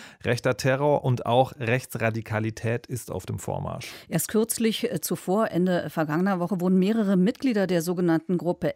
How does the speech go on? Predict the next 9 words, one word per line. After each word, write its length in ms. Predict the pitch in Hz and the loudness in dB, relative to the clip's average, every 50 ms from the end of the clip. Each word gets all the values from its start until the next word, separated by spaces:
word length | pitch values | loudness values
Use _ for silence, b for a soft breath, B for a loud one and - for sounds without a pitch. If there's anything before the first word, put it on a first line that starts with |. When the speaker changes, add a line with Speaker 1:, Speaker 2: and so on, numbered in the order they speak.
| - - | -4 -6
Speaker 2:
S 260 | 180 214 - - - | -4 -2 -2 -2 -4
festgenommen, 920 | - - - 226 226 - - - - 220 214 208 196 190 208 208 202 190 | -4 -2 -2 -2 -2 -2 -4 -2 2 4 4 4 4 4 4 4 2 2
die 140 | 175 - - | 0 0 0
Anschläge 540 | - 165 - - - 196 185 175 180 - | 0 -2 -2 0 -2 -2 0 0 0 0
auf 200 | - 165 156 - | 0 -2 -2 0
Moscheen 480 | 175 156 160 - - 226 196 220 226 214 | 0 -2 0 -2 -2 -2 0 2 2 2
geplant 580 | 156 147 - - - 170 151 151 151 156 - 170 | 0 -2 -6 -6 -6 -4 -2 -2 -4 -4 -4 -4
haben 280 | 165 165 165 175 180 | -4 -2 0 0 0
sollen. 400 | 165 170 170 165 180 196 208 220 | 0 2 0 2 2 2 0 0